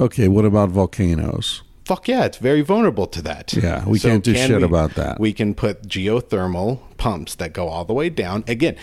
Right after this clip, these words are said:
Speaker 2: this is what life does, is it tries to pr-, conserve it, or co-, uh, to protect complexity, to preserve life itself. Yes, at the cost of other life, but it knows its vulnerabilities. There's a fucking volcano underneath us.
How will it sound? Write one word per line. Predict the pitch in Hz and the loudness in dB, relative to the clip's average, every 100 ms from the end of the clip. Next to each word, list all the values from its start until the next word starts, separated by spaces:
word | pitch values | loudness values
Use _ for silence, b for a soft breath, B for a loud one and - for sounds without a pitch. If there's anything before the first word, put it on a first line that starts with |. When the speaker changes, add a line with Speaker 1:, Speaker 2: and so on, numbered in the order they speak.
| B B - | B B 0
Speaker 2:
this | 135 - | 0 0
is | 131 113 | -2 0
what | 127 113 | 0 0
life | 110 101 - - | -2 -4 -6 -4
does, | 131 156 160 95 90 | 0 2 0 -4 -6
is | 78 98 80 | -4 -4 -4
it | 95 - | -6 -6
tries | - 98 113 117 - | -6 -2 -2 -4 -6
to | - - 98 104 | -10 -8 -4 -4
pr-, | 110 - - | -6 -14 -16
conserve | - 110 98 - 139 202 156 | -6 -4 -4 -4 -2 -2 -2
it, | - 117 | -6 -4
or | 104 | -6
co-, | 87 113 113 | -6 -8 -8
uh, | 95 - - - | -12 -14 -18 -16
to | - | -14
protect | 95 139 - 123 123 - | -10 -10 -8 -8 -8 -8
complexity, | - 120 95 - 90 92 87 | -6 -6 -6 -8 -12 -12 -12
to | - | -12
preserve | 92 - 92 101 135 123 | -10 -8 -4 -2 -2 -2
life | 92 90 98 | -6 -4 -6
itself. | 104 - 110 92 98 - B B B B - - | -8 -6 -6 -4 -8 -12 B B B B -20 -8
Yes, | 113 101 101 | -4 -4 -4
at | 113 | -4
the | 104 | -4
cost | - 110 - | -6 -6 -6
of | 104 | -4
other | 98 | -2
life, | 123 208 151 - | -2 -2 -4 -6
but | 101 98 | -6 -4
it | 110 | -4
knows | 104 120 147 | 0 0 0
its | 101 - | -4 -8
vulnerabilities. | 95 85 78 78 73 76 | -8 -8 -8 -10 -12 -12
There's | - 92 | -8 -8
a | 90 | -8
fucking | - 131 - | -6 -6 -4
volcano | 113 104 - 139 139 90 | -4 -4 -4 -4 -2 -4
underneath | 85 82 82 - | -6 -8 -8 -8
us. | 82 - | -8 -10